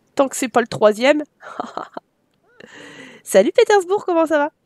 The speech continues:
Je trouve que tu gères super bien Sims à la fac, car il est vraiment pas facile. Ouais, et en plus, euh, je, bah, en prenant deux, moi, j'étais, je pensais pas, euh, que ce serait aussi, voilà, ce serait aussi intense.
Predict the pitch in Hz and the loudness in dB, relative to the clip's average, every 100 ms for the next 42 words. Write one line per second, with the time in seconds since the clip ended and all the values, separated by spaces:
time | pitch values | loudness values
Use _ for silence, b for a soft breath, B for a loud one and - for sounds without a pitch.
0 | _ _ _ _ _ - 220 247 285 277 | _ _ _ _ _ -14 -12 -12 -12 -12
1 | - 233 247 - 294 294 262 269 311 - | -10 -2 -2 -2 -4 -2 -2 -2 -2 -4
2 | - 311 - - 247 247 - 277 - 262 | -8 -10 -8 -2 0 -2 -2 -4 -2 -4
3 | 233 247 240 226 247 285 285 269 262 - | -2 -2 -4 -2 -4 -4 -4 -2 -2 -4
4 | 233 B B B B B B B _ 220 | -10 B B B B B B B _ 0
5 | - - 208 226 - 427 - 240 226 214 | 2 4 4 4 -4 -12 -6 -4 -2 -4
6 | 214 214 - _ - 220 - 226 214 - | -4 -8 -18 _ -4 -4 -4 -10 -8 -8
7 | 262 254 214 226 330 339 285 294 240 226 | -4 -6 -6 -8 -6 -4 -4 -6 -8 -10
8 | 214 208 - 220 220 240 247 214 196 190 | -10 -10 -14 -16 -12 -8 -6 -6 -6 -8
9 | 185 185 190 - 208 - 220 214 - 202 | -8 -10 -12 -18 -18 -14 -12 -12 -16 -18
10 | 202 214 196 196 208 202 _ _ _ _ | -16 -16 -16 -10 -8 -8 _ _ _ _
11 | _ _ - - 240 - 254 240 - 254 | _ _ -20 -14 -14 -10 -10 -8 -6 -6
12 | - - - - - | -8 -18 -20 -20 -20